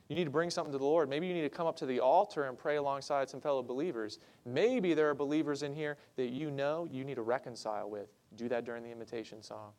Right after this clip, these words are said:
But prepare and examine your hearts. And believers, if you are not willing to do that, or if the Lord lays something on your heart but you don't want to address it, don't take communion until you have.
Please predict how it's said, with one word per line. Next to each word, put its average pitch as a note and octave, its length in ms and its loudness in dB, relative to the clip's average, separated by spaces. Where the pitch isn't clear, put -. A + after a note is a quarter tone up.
But C3 160 0
prepare D#3+ 760 2
and C#3 100 -4
examine C3+ 540 -4
your B2+ 120 -4
hearts. B2+ 540 -10
And C3 100 -6
believers, C3+ 360 2
if B2 120 -4
you C#3 120 0
are D3 60 -2
not C#3+ 200 -2
willing D3 220 -2
to C3 80 -4
do C3+ 240 0
that, D#3 260 0
or A2+ 100 2
if A2 120 -2
the C3 80 2
Lord C#3 240 6
lays D#3 240 6
something D#3 260 -4
on D3+ 80 -2
your D3 100 -4
heart D3+ 200 0
but C3 80 -6
you C3 100 0
don't C#3+ 100 -2
want D3 120 -2
to C#3+ 40 -2
address C#3+ 300 0
it, F3 180 -8
don't B2+ 180 -4
take D#3+ 220 -8
communion C#3 380 -8
until A2+ 200 -8
you A2 120 -6
have. A#2 180 -12